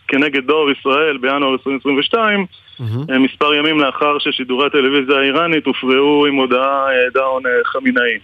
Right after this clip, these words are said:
Speaker 1: אז זה למשל דוגמה,
Speaker 2: <laughs> אה,
Speaker 1: אה,
Speaker 2: זה
Speaker 1: של,
Speaker 2: הול-,
Speaker 1: של
Speaker 2: הולכים
Speaker 1: משל.
Speaker 2: מכות, את-, אחד אתה, אחד אני.
Speaker 1: נכון.
Speaker 2: מהמם.
Speaker 1: כן, ושים לב שזה עוד פעם, אה, מגיע ל-, לתשתיות לאומיות, וזה מעורר הדים בישראל, עד כמה באמת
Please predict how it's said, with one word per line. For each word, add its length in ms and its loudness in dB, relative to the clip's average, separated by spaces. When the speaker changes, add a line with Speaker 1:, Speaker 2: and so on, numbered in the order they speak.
Speaker 1:
אז 100 -2
זה 60 0
למשל 460 0
דוגמה, 520 0
Speaker 2:
<laughs> 200 -14
אה, 240 0
Speaker 1:
אה, 60 0
Speaker 2:
זה 260 0
Speaker 1:
של, 140 0
Speaker 2:
הול-, 180 0
Speaker 1:
של 120 -4
Speaker 2:
הולכים 260 0
Speaker 1:
משל. 100 0
Speaker 2:
מכות, 320 0
את-, 280 -8
אחד 220 -4
אתה, 220 -2
אחד 220 -6
אני. 160 0
Speaker 1:
נכון. 440 -2
Speaker 2:
מהמם. 120 -6
Speaker 1:
כן, 220 0
ושים 240 -2
לב 120 0
שזה 260 -2
עוד 160 0
פעם, 360 0
אה, 80 -2
מגיע 500 -2
ל-, 540 2
לתשתיות 460 -2
לאומיות, 460 -2
וזה 140 -4
מעורר 280 0
הדים 440 0
בישראל, 680 0
עד 120 0
כמה 280 -2
באמת 300 -6